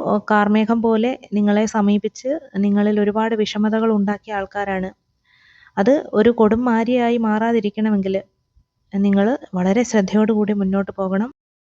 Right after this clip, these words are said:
പക്ഷേ ഒട്ടും തന്നെ ഭയപ്പെടേണ്ട കാര്യമില്ല. ഏഹ്, നിങ്ങളുടെ ഭാവി സുനിശ്ചിതമാണ്. നല്ല സന്ദേശം തന്നെയാണ് ഇവിടെ തൊടുകുറി പ്രകാരം കാണുന്നത്.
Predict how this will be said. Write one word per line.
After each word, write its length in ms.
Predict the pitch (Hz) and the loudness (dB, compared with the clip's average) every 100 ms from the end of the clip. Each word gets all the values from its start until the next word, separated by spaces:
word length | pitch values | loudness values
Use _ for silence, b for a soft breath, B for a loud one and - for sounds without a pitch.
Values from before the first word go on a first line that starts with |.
| _ _ _ _ _ _ _ _ - - _ - | _ _ _ _ _ _ _ _ -20 -20 _ 0
പക്ഷേ 300 | 233 - 269 330 | 0 2 0 2
ഒട്ടും 260 | 247 240 | 0 2
തന്നെ 220 | 233 247 262 | 2 0 0
ഭയപ്പെടേണ്ട 580 | 233 226 233 240 240 | 0 -2 0 0 0
കാര്യമില്ല. 540 | 247 220 208 214 202 202 277 - - | 0 2 2 0 -4 -6 -8 -12 -6
ഏഹ്, 180 | 202 196 | -2 0
നിങ്ങളുടെ 420 | 196 196 202 202 214 | 2 0 0 -2 -6
ഭാവി 280 | 202 190 214 | -4 -2 -2
സുനിശ്ചിതമാണ്. 840 | - 190 196 - 208 202 196 214 269 233 | -2 0 0 -2 -2 0 2 0 -2 -4
നല്ല 240 | 185 202 | 0 0
സന്ദേശം 480 | 233 208 196 214 240 | 0 0 2 0 -2
തന്നെയാണ് 540 | 226 214 214 196 196 196 _ _ _ _ _ | 0 2 2 2 -2 -4 _ _ _ _ _
ഇവിടെ 180 | 196 190 | -4 -2
തൊടുകുറി 420 | 190 190 190 220 | 0 2 2 0
പ്രകാരം 400 | 220 196 190 190 190 | 0 0 2 2 2
കാണുന്നത്. 460 | 185 185 180 180 | 2 2 2 0